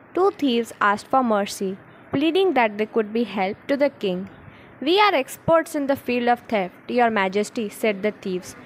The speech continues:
"and can help you in catching other thieves. Please appoint us as your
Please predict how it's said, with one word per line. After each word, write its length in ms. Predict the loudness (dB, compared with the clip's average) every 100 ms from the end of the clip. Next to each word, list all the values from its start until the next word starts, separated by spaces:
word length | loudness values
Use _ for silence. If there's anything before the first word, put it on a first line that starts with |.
| -20 -20 -4 0
"and 200 | 0 2
can 180 | 2 2
help 320 | 2 2 2 2
you 140 | 2
in 100 | 2 0
catching 420 | 0 0 -4 -4 2 2
other 200 | 4 0 -2 -8
thieves. 320 | -8 -8 -16 -20 -20 -20 -4
Please 340 | 0 2 2 0 0
appoint 500 | 2 2 2 0 0 0
us 120 | 0 0
as 100 | 2 0
your 120 | 0